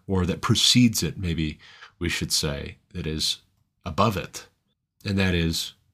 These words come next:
the love between a man and a woman. And if they have children, the love that a father has for his son, for instance. That's what transcends.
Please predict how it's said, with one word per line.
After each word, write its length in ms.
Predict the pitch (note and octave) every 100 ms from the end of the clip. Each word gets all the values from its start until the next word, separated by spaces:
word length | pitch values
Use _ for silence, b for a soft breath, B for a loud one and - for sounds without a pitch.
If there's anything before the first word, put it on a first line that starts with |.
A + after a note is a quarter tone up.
| _ _ _
the 80 | F#2
love 320 | F#2 A2 G#2
between 320 | - - G#2+
a 40 | G2+
man 260 | G2 F#2+
and 120 | F#2+ F#2
a 40 |
woman. 320 | F#2 E3 - _ _ _ _ _ _ _ _ _
And 100 | G2
if 80 | F#2+
they 100 | G2+
have 160 | G#2+ G#2
children, 480 | - E3 G3 - - _ _ - _ _ _ _ _ -
the 100 | G2+
love 580 | A2 B2 A#2 - - - _ _ _ _ -
that 120 | G#2
a 60 |
father 480 | G2 - A2 A2 A2
has 260 | G2 G2+ G2
for 180 | - G2
his 140 | F#2
son, 400 | - C#3 A#2+ D#2+ - _ _ _ _
for 160 | - F2+
instance. 640 | D2 - - - - - _ _ _ _ _
That's 280 | A#2 B2+ -
what 140 | A#2
transcends. 920 | - G2+ F2+ - B2 G2+ D#2+ D#2+ -